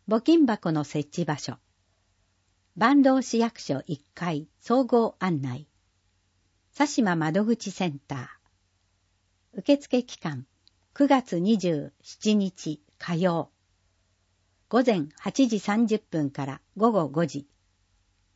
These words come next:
募金箱のほか、日本赤十字社本社の口座に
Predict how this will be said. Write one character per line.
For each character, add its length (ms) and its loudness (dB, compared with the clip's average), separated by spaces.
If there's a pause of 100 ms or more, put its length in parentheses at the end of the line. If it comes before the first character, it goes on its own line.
(800)
募 120 0
金 200 6
箱 280 0
の 100 -2
ほ 140 -6
か、 220 -8 (380)
日 140 -4
本 220 2
赤 180 -2 (160)
十 280 0
字 120 -4
社 280 -6
本 220 2
社 180 -4
の 140 -4
口 260 2
座 140 -2
に 220 -4